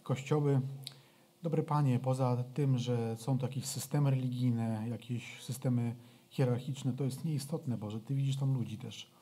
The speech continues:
oraz tych, którzy nie są w tych kościołach, Panie. A z-,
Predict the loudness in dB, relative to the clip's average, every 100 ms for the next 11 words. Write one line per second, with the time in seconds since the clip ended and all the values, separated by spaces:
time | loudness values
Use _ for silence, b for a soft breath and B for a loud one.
0 | B B B B B -4 0 0 0 -2
1 | 0 4 4 4 0 -2 -6 -8 -6 -8
2 | -6 -4 -4 -6 -12 -20 B B B B
3 | B B B 4 4